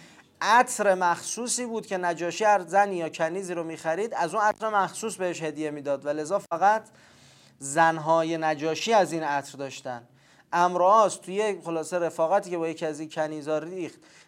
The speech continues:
از اون مقدار، مقداری از اون عطر رو به عنوان هدیه گرفت، به عنوان هدیه داد به عمارة ابن ولید.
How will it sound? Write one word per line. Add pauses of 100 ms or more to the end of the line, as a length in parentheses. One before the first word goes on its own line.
از
اون
مقدار، (140)
مقداری
از
اون
عطر
رو
به
عنوان
هدیه
گرفت،
به
عنوان
هدیه
داد
به
عمارة
ابن
ولید.